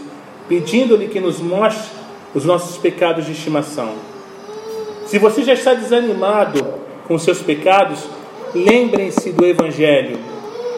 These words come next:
Embora a sua obediência à lei de Deus seja maculada e imperfeita, irmãos, a obediência de Cristo é perfeita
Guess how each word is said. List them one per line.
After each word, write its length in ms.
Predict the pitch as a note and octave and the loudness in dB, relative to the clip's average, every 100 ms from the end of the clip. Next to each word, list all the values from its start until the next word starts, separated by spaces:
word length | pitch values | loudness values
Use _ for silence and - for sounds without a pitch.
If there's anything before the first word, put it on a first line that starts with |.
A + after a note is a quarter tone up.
| - | -4
Embora 280 | D#3 D#3 G#3+ | 2 6 6
a 20 | |
sua 180 | - A3+ | 6 2
obediência 680 | A3 A3+ G3 G#3 B3 - A#3 | 2 -2 0 2 2 2 2
à 40 | |
lei 120 | G#3+ | 2
de 120 | A3 | 0
Deus 320 | G#3 F3 E3+ - | 2 4 4 2
seja 260 | E3+ E3 | 2 2
maculada 840 | E3 G3 - G3+ F#3 F#3 D3+ C#3 C3 - - - - | 2 0 2 4 6 4 2 -2 -4 -10 -12 -12 -4
e 140 | D#3+ G#3 | 0 2
imperfeita, 720 | B3 B3 A3 - G3 E3 C3+ | 2 2 0 2 0 0 -2
irmãos, 440 | A#2+ A2+ G#2+ - - - - - | -6 -6 -8 -12 -16 -20 -18 -6
a 80 | C3 | 2
obediência 680 | C#3+ D3+ F3+ F3 G3 A3+ A3+ | 4 6 2 2 0 2 0
de 120 | A3+ | -2
Cristo 520 | - G3+ F3 - - - - - - | -2 -2 -2 -4 -6 -8 -10 -16 -8
é 80 | C#3 | -8
perfeita 840 | - C#3+ - - F3+ F#3 F#3 F#3 | -6 -8 -8 2 2 2 -2 -6